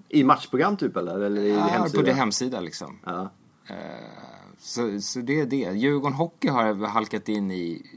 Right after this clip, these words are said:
Speaker 2: liksom, mer och mer, faktiskt. Det började för, ja, men det började nog för typ tio år sedan eller något sånt där, när, när, eh, min dotter, jag, jag liksom var, ta hand om min dotter, liksom, skulle försöka göra någonting med henne, skapa någon sån här far-dotter-gemenskap.
Speaker 1: Ja,
Speaker 2: Och,
Speaker 1: den,
Speaker 2: och liksom, vad,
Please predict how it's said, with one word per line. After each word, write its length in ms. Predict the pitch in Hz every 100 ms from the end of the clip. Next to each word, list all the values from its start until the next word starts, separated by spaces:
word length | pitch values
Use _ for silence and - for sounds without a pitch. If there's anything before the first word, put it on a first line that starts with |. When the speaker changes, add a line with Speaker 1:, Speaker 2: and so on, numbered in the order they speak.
| -
Speaker 2:
liksom, 640 | 101 85 - 90 80 80 90
mer 240 | 92 95
och 60 | 92
mer, 280 | 117 151 -
faktiskt. 480 | - 80 82 80 -
Det 100 | 110
började 400 | 123 131 120 143
för, 340 | 143 131 110 101 _ _ _ _ _ _ _ _ - - _ -
ja, 80 | 104
men 100 | 117
det 60 |
började 260 | 135 139 131
nog 140 | 123
för 280 | - 117 101 - -
typ 200 | 110 -
tio 280 | 131 110
år 180 | 113 147
sedan 280 | - 90 82
eller 100 | 85
något 140 | 82
sånt 160 | 90 82
där, 100 | 90
när, 220 | 92 92 98
när, 300 | 98 92 87 80 - _ _ _ _ -
eh, 340 | - 123 123
min 220 | 104 107
dotter, 420 | 104 117 _ - 107
jag, 240 | 107 117
jag 160 | 110 110
liksom 260 | 95 107
var, 140 | 98 92
ta 160 | -
hand 160 | 107 107
om 60 |
min 140 | 98 95
dotter, 160 | 107 - _ - 123 110 104
liksom, 640 | 95 - 95 87 85 87 82 90 - - - 90
skulle 280 | - 113 101
försöka 260 | - 104
göra 160 | 101 92
någonting 280 | 92 87 95
med 100 | 92
henne, 220 | 95 95
skapa 380 | - 95 - 98
någon 140 | 90
sån 140 | 87 90
här 180 | 87
far-dotter-gemenskap. 1120 | 85 98 90 90 92 - - 90 95 107 104 101
Speaker 1:
Ja, 180 | 117
Speaker 2:
Och, 60 | 117
Speaker 1:
den, 140 | 113
Speaker 2:
och 80 | 120
liksom, 320 | 113 110 110
vad, 200 | 110 110